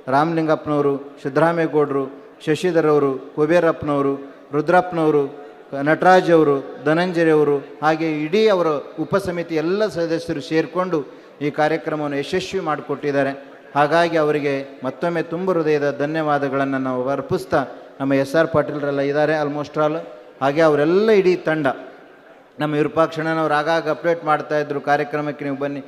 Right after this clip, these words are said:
ನಾವು ಇವ್-, ನಿನ್ನೆ ಬರಲೇಬೇಕಾಗಿತ್ತು, ಸಾಧ್ಯವಾಗಲಿಲ್ಲ, ಆದರೆ ಇವತ್ತು ಅನಿವಾರ್ಯವಾಗಿ ಇವತ್ತು ಬಂದ್ವಿ.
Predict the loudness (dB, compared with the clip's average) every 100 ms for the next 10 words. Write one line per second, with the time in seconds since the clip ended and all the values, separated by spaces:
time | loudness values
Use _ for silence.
0 | -18 -14 -4 -2 0 -2 -2 0 2 2
1 | 0 0 0 0 0 -2 -2 -6 -6 -4
2 | -2 0 0 0 0 -2 -4 -6 -8 -16
3 | -6 -4 0 0 -2 -2 -4 -2 -2 -2
4 | -4 -4 -6 -6 -6 -6 -6 -10